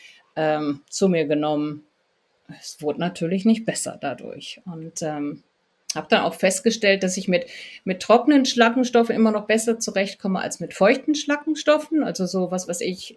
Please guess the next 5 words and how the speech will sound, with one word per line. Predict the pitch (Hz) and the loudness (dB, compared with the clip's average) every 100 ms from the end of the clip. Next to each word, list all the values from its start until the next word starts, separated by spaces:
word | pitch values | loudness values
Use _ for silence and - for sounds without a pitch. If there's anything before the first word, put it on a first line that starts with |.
| - | -2
Äpfel, | 202 - 240 226 220 | -2 2 6 6 6
Birnen, | 214 196 202 202 202 196 | 4 4 4 0 -2 -2
solche | 180 180 208 | 0 0 -2
Geschichten | 190 185 196 196 - 190 185 - - - | -4 0 0 -2 -2 -4 -4 -12 -20 -2
waren | 175 165 170 | 0 0 -2